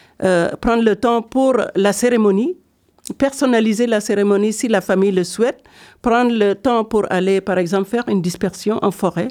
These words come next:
si la famille le souhaite, pour, euh, quand il y a une crémation, prendre le temps pour faire une cérémonie civile au cimetière.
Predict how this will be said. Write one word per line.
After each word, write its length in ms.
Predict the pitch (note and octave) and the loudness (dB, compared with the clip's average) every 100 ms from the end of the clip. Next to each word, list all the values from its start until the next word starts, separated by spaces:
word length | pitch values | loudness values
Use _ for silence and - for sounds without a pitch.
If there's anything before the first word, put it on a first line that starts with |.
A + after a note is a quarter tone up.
| - | -8
si 200 | - G3+ | -10 -6
la 140 | G3 | -4
famille 340 | - F3+ F#3 G3+ | -2 0 0 0
le 140 | E3 | -4
souhaite, 460 | - F3+ G#3+ - E3+ - - - - - | -4 -4 -4 -2 -4 -4 -14 -20 -20 -10
pour, 220 | - E3 | -2 0
euh, 300 | D#3 D3 D3 D3 | 0 0 0 0
quand 160 | F3 D#3+ | 0 0
il 60 | D#3+ | 2
y 40 | |
a 60 | D#3 | 2
une 120 | E3 | 0
crémation, 600 | - D#3 D3 - G#3 C#4 | 0 -2 -2 -2 -2 -2
prendre 260 | - A#3 A#3 | 0 0 0
le 120 | A3+ | -2
temps 240 | A3+ C#4+ | -2 -4
pour 200 | C4+ A#3+ | -2 -4
faire 200 | - C4+ | -4 -2
une 160 | C#4 A3+ | -2 -2
cérémonie 640 | - A3 G#3 F3+ G3 E4+ - _ _ _ _ _ | -2 0 0 2 0 -2 -6 _ _ _ _ _
civile 640 | - - E4+ G3 G#3 E4+ - _ _ - - - | -6 -2 0 0 -4 -6 -12 _ _ -20 -18 -2
au 320 | C4 C4+ C4 | 0 2 0
cimetière. 640 | - F#3 - F#3+ F#3+ C#4 | 0 -2 0 0 0 -2